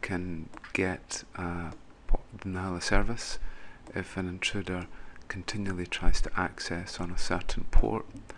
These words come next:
or we can have a distributed denial of service where there are many hosts distributed across a, a network. An intruder will often try to cover their tracks,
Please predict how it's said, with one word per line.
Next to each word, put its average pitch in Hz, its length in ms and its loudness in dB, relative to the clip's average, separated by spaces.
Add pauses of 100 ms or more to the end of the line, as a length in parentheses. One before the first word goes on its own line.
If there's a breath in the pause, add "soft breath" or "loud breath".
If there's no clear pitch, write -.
(280 loud breath)
or 104 100 -4
we 92 120 -6
can 90 160 -8
have 90 260 -8
a 92 40 -10
distributed - 680 0 (100)
denial 92 320 8
of 92 80 -10
service - 560 -2 (340 loud breath)
where 95 200 -2
there 90 180 -4
are 90 160 -4
many 95 340 -6
hosts - 540 -4 (480 loud breath)
distributed - 580 -6
across - 720 0 (160)
a, 90 260 -8 (120)
a 92 60 -6
network. - 640 -4 (4000 loud breath)
An 117 100 -4
intruder 107 400 0
will 90 340 4
often 98 360 -6
try 92 240 -4
to - 160 -8
cover 90 300 0
their 82 160 -8
tracks, - 680 -4